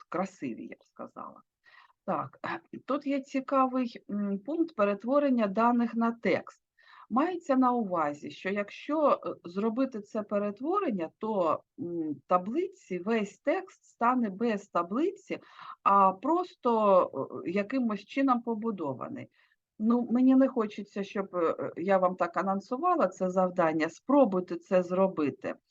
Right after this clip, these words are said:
Е, справа в тому, що і текст можна переробити в таблицю, якщо дотримуватись певних принципів.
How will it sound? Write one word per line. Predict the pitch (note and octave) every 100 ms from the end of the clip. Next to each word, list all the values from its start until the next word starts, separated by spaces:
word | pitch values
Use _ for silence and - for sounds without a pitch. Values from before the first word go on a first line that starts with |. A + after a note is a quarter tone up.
| - - - - F3+
Е, | F3+
справа | - C4 C#4+ C#4
в | C4+
тому, | D4+ D#4 C4+
що | A#3+ - B3 A#3+
і | B3+
текст | C4 D4+ C#4 - G#3+
можна | G#3 G3+ G#3+
переробити | G#3+ G#3 G#3 G#3+ G#3+ G#3 G3+
в |
таблицю, | - G#3+ A#3 E4 E4
якщо | - - A#3
дотримуватись | G#3+ G#3 B3+ B3+ A3+ A3 G#3+ -
певних | A3 A3+ A3+ A3 _ _ -
принципів. | A3 F#3+ - C3+ -